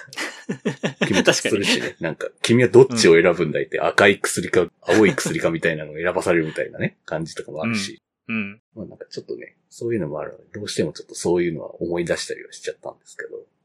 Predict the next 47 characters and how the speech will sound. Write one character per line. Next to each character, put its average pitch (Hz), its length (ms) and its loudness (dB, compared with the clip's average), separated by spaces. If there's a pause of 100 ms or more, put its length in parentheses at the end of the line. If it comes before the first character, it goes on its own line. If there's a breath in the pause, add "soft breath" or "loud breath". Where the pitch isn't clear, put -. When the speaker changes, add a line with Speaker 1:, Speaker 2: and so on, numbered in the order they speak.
(140)
Speaker 1:
う 113 40 -12
ん 104 200 -12
う 104 60 -16
ん。 101 140 -18 (240)
で 127 60 -14
も 117 100 -12
な 135 100 -4
ん 151 60 -8
と 165 100 -4
な 156 100 -4
く 139 120 -6
で 98 60 -4
す、 - 120 -20
そ - 80 -12
の、 104 180 -10
ま 117 280 -6 (160)
あ、 131 80 -12
偶 160 240 4
然 202 160 -2
か 208 80 0
も 170 100 0
し - 80 -4
れ 107 80 0
な 104 60 -2
い - 20 -10
で 98 60 -12
す - 20 -20
け 104 80 -8
ど、 101 60 -10
こ 131 100 -14
こ 143 140 -4
近 156 520 -8
年 117 240 -2
の 95 80 -4
作 104 260 -6
品 107 200 -6
が 101 80 -8
結 139 220 -2
構 95 360 -8
そ - 220 -4
れ 156 80 2
を 170 120 2
言 131 140 4
っ 117 40 -6
て - 180 -2
く 139 160 2
る 98 260 -2